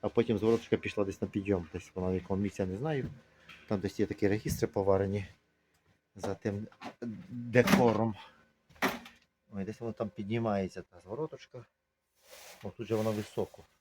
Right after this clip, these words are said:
О, тут бачимо, не знаю, от на такій висоті, на такій висоті, а тут, а тут іде під дверима десь вона. О, тут на звороточка бачимо. Пішла вниз, пішла вниз. А де під... Ось тут бачимо знизу,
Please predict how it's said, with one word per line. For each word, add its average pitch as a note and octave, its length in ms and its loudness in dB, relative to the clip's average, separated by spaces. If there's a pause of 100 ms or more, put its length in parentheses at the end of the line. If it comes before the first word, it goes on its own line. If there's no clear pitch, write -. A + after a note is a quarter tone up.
(140)
О, - 60 -20
тут G2+ 160 -4
бачимо, G#2+ 300 2
не A2 80 2
знаю, G2+ 220 4
от F#2 100 0
на A2 80 4
такій - 260 -4
висоті, F#2 460 -2 (800)
на F#2+ 60 -10
такій G2 220 -4
висоті, F#2+ 280 -2
а F#2+ 60 0
тут, A2+ 180 -2 (360)
а G#2+ 40 -12
тут B2 160 0
іде A#2 160 4
під A2+ 220 -4
дверима G2+ 440 4
десь F2 180 -8
вона. F2+ 240 -8 (540)
О, G2+ 60 -6
тут - 200 -16
на G2+ 60 -2
звороточка G#2 520 -4
бачимо. F2+ 260 -8 (600)
Пішла G2+ 200 -2
вниз, C#3 400 0 (960)
пішла - 240 -6
вниз. F#2 380 -6
А F#2 80 -6
де G#2 140 0
під... G2 280 -6
Ось G2+ 100 -6
тут G#2 140 2
бачимо F#2+ 300 2
знизу, B2 420 -2